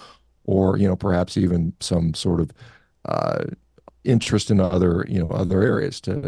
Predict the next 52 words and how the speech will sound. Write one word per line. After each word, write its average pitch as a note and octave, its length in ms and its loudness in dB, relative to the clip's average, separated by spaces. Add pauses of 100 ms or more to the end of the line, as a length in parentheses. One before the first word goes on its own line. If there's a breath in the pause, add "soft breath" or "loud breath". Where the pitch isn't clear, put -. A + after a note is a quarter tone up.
to, - 200 -10
you F#2 60 2
know, E2+ 160 2 (120)
to, - 160 -2 (120)
to - 120 -2
put F#2+ 200 0
a E2+ 200 2
sort F2 200 -4
of - 100 -8
conspiracy - 640 -2
theory F2+ 240 2
bent F#2 320 0
on E2+ 140 2
it, - 160 0 (340 loud breath)
which F2+ 140 0
I G#2+ 80 2
think G2+ 200 0
it E2+ 60 -2
just - 240 -4
has E2 200 0
to - 60 -10
do - 100 -2
with - 140 -4
profit E2+ 460 -2
mostly. E2 480 0
So F2+ 340 0
I - 60 -16 (300 loud breath)
think C3+ 120 4
we've C3 100 4
been G#2+ 120 4
misled A2 340 2
around G#2+ 260 2
diet, G2 540 -2
and, F2 640 0
you - 80 -2
know, G#2+ 80 2
we're, A#2+ 140 -2
we're A#2+ 160 -2
attempting B2 340 -4
to A#2+ 60 -4
prove C#3+ 240 -2
that. A#2 160 -6 (140)
So E2 220 -6 (140)
I'm F#2 160 2
also G2 240 0
the, F#2+ 320 4
uh, E2+ 140 0 (640 loud breath)
uh, G2 160 0
one G#2+ 160 2
of F#2+ 60 0
the - 60 -8
co-founders, G2+ 680 0